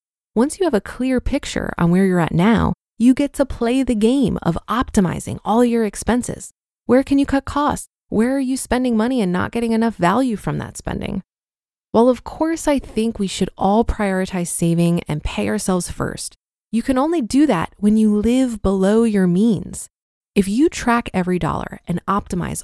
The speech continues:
all of your expenses, and there is still no gap that would allow for savings,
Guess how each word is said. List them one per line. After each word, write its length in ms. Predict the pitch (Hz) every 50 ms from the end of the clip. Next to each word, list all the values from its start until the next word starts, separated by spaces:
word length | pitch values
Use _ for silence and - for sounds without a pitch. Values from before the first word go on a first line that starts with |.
| - -
all 220 | 175 170 196 214
of 80 | 214 208
your 140 | 208 190
expenses, 600 | 185 185 - - - 156 170 - - - - - - -
and 200 | 202 202 208 208
there 160 | 208 208 220
is 120 | 226 214 -
still 600 | - - - - 240 240 220 185 180 180 175 170
no 300 | 175 175 180 190 220 233
gap 400 | 202 208 196 - - - - -
that 140 | 185 165 -
would 120 | 185 170
allow 460 | 170 165 170 170 170 180 196 226 233
for 180 | 233 - - 208
savings, 580 | - - - 214 214 180 104 - - 180 -